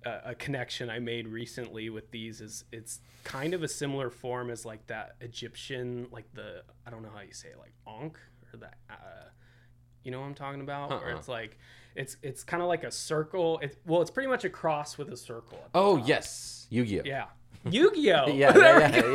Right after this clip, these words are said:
Speaker 2: yeah. There you go.
Speaker 1: <laughs> Yeah,
Speaker 2: That's,
Speaker 1: Yu-Gi-Oh!
Speaker 2: that's a connection I make.
Speaker 1: Yeah.
Speaker 2: <laughs> Yeah.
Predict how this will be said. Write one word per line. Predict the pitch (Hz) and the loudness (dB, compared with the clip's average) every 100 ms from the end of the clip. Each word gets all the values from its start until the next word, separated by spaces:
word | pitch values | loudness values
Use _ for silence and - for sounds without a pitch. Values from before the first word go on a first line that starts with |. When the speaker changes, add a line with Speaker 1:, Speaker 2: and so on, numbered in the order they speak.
| 143 | 2
Speaker 2:
yeah. | 127 92 123 | 2 2 0
There | 135 | 4
you | |
go. | 110 | 6
Speaker 1:
<laughs> | |
Yeah, | 120 - - 139 - - 233 202 | 6 2 -2 -6 -4 -4 -2 2
Speaker 2:
That's, | 139 170 226 | 2 2 -6
Speaker 1:
Yu-Gi-Oh! | 240 226 202 175 | -6 -6 -2 2
Speaker 2:
that's | 143 135 | 6 6
a | - | 6
connection | - 135 127 - | 4 4 4 2
I | 113 | -2
make. | 107 95 101 | -2 -4 -2
Speaker 1:
Yeah. | 196 190 139 131 | 2 2 2 -2
Speaker 2:
<laughs> | |
Yeah. | 117 101 | -2 -2